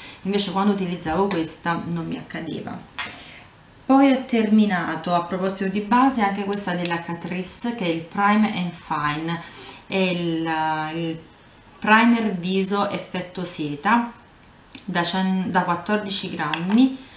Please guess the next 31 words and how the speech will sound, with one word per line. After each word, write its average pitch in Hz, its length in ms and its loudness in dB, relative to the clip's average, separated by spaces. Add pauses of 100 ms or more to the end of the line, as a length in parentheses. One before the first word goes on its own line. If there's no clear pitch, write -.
(140)
Anche 190 200 -4
questo 202 300 0
mi 175 60 -2
è 170 60 -8
piaciuto 180 440 -4
molto, 190 520 -2
e 185 120 -2
la 180 160 0
combo, 240 880 4 (920)
ehm, 160 840 -4 (100)
lo 180 120 -6
spray 226 300 0
fissante, 165 600 0
la 160 100 -2
base 208 400 2
sotto, 160 840 -4
c'è - 220 -6
anche 196 400 -2
qua 180 160 -2
il 175 60 -2
fondotinta 180 640 -2
che 175 100 -4
uti-, 170 300 -6
che - 100 -12
sto - 160 -10
utilizzando 170 520 -2
da 156 80 -4
quando 160 260 -6
abbiamo 165 340 -4
la 165 120 -4
pandemia, 165 520 -2